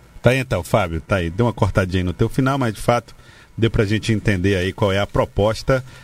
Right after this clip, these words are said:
é, desses, desses, desses clubes, né? Bom, os campeonatos estaduais seguem parados, o Campeonato Piauiense é a mesma coisa.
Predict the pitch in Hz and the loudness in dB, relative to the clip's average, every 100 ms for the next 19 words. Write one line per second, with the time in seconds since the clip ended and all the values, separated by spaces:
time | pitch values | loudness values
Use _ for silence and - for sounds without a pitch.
0 | - - 107 104 98 92 85 80 87 113 | -16 -2 0 2 0 -2 0 -2 2 0
1 | 113 - 120 117 98 - - - 95 98 | 2 0 2 0 -2 -6 -6 -8 0 2
2 | 98 - 113 - 95 92 - - 123 104 | 2 0 -4 -2 0 0 0 0 0 0
3 | 76 - 98 117 - - - - - 147 | -6 -2 0 0 -4 -14 -14 -8 0 0
4 | 110 - 127 139 131 131 110 131 110 110 | 0 -4 -2 0 -2 -4 -2 0 2 2
5 | 107 101 - 123 113 123 170 160 156 208 | 0 -4 0 2 2 0 0 0 -2 -4
6 | 208 - - - 127 123 117 117 - 120 | -8 -14 -14 -2 0 2 0 -2 0 0
7 | 110 104 104 - 107 95 101 110 139 - | 2 -2 -4 -2 0 2 0 0 -4 0
8 | 147 180 165 | 0 2 -2